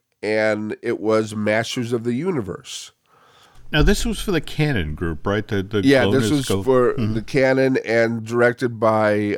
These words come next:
Speaker 1: um, Gary Goddard. And I would talk to this one guy who was working there,
Speaker 2: Mm-hmm.
Speaker 1: and he was really cool. And he worked in comic books, and we would talk comic books. And I was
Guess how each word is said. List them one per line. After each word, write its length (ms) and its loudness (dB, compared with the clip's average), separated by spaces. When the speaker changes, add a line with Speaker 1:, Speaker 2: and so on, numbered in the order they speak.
Speaker 1:
um, 500 0
Gary 300 2
Goddard. 640 0
And 380 2
I 120 4
would 200 0
talk 340 -2
to 100 -8
this 200 -4
one 360 -2
guy 240 0
who 140 -4
was 160 -4
working 440 -6
there, 300 -10
Speaker 2:
Mm-hmm. 120 -2
Speaker 1:
and 480 4
he 180 -6
was 180 4
really 360 2
cool. 480 -8
And 440 0
he 240 -6
worked 380 -2
in 100 -2
comic 440 0
books, 320 -6
and 120 -2
we 120 6
would 160 2
talk 240 2
comic 360 0
books. 380 -8
And 580 4
I 260 6
was 920 4